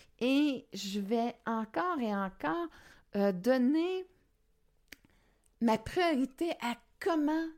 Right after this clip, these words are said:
je vais me sentir quand c'est réalisé, ça. Quand j'ai manifesté qu'est-ce qu'il y a de plus grand à l'intérieur de moi, comment je vais me sentir génial de,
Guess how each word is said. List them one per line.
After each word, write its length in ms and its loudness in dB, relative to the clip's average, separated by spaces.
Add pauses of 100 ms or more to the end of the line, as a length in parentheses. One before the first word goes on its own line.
(380)
je 80 -8
vais 100 -2
me 40 -4
sentir 680 -10
quand 200 -12 (260)
c'est 240 2
réalisé, 640 -6
ça. 160 -18 (440)
Quand 140 0
j'ai 140 4
manifesté 680 2
qu'est-ce 240 -10
qu'il 120 -2
y 20 -6
a 20 -20
de 60 -20
plus 220 4
grand 220 2
à 40 0
l'intérieur 460 -2
de 40 -4
moi, 160 -4 (320)
comment 280 0
je 60 0
vais 60 2
me 40 0
sentir 420 -2
génial 800 -4 (800)
de, 300 2